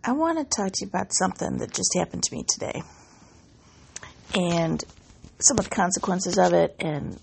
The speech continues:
what, uh, what it made me realize, you know, about myself. And what I want to talk about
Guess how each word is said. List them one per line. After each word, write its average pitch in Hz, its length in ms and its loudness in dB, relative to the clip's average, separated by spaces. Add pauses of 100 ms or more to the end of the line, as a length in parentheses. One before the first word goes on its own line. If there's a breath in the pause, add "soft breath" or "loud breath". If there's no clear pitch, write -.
(180)
what, - 540 -4
uh, 131 260 0 (1900 loud breath)
what 277 180 10
it 240 80 6
made 226 160 4
me 190 120 0
realize, 196 680 0 (300)
you 180 140 -2
know, 151 260 -4
about 160 400 4
myself. - 640 0 (840 loud breath)
And 190 140 0
what 202 140 4
I 202 60 6
want 247 340 4
to - 80 -6
talk 339 300 6
about 143 420 0